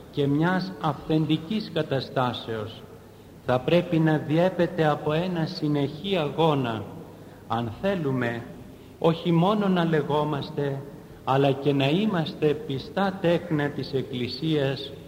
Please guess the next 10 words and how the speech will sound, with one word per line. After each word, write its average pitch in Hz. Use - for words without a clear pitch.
και 135
αγαθοί 120
ακόλουθοι 143
του 131
Ευαγγελίου, 113
ένα 131
αγώνα 131
πρόθυμο 143
και 135
υπάκουο 160